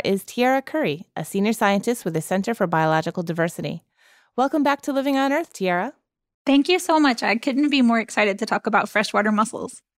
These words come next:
Speaker 1: And by the way, congratulations on getting this mussel habitat protected.
Speaker 2: Thank you so much. It's gonna protect mussels in eighteen eastern states, so it's a really big deal.
Speaker 1: These are freshwater habitats, right?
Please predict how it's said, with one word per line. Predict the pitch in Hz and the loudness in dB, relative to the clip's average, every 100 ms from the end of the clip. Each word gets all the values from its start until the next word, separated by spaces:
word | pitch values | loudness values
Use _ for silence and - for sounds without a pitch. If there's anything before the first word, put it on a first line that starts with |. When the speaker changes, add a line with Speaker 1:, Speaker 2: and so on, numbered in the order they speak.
| _ _ | _ _
Speaker 1:
And | 269 277 | 2 2
by | 370 | 2
the | 403 | 0
way, | 453 | -2
congratulations | - 240 226 240 285 247 330 349 240 - | -2 0 2 0 0 0 0 0 0 0
on | 220 208 202 | 0 0 0
getting | 202 202 208 | 0 0 0
this | 202 - | -2 0
mussel | 202 208 220 | -2 0 -2
habitat | 208 269 370 214 - | 0 -2 -2 -4 -4
protected. | 180 151 - 123 175 - _ _ _ - | -6 -8 -8 -10 -10 -16 _ _ _ 0
Speaker 2:
Thank | 262 240 | 2 4
you | 233 | 2
so | 226 - 220 226 240 | -2 2 4 4 4
much. | 226 190 - | 2 0 -4
It's | 220 - | -6 -2
gonna | 233 247 233 202 | 2 2 2 -2
protect | 214 226 214 220 | -4 -2 -2 0
mussels | 202 214 208 | -2 0 -2
in | 214 - | -2 -2
eighteen | 208 214 - 220 202 | -2 -2 -2 -2 0
eastern | 190 196 - 190 | -2 -4 -2 -2
states, | 196 - 196 - - - | -2 0 0 0 -8 -4
so | 185 | -2
it's | - - | -4 -8
a | 202 | -4
really | 202 214 | 0 0
big | 214 208 | 0 -4
deal. | 196 185 185 262 _ _ _ _ - | -2 -4 -2 -6 _ _ _ _ 0
Speaker 1:
These | 269 302 | 2 2
are | 311 | 0
freshwater | 523 508 - 156 151 | -2 -4 -2 -2 -2
habitats, | 147 143 - 110 - - | -2 -2 -4 -6 -6 -4
right? | 277 403 | -4 -6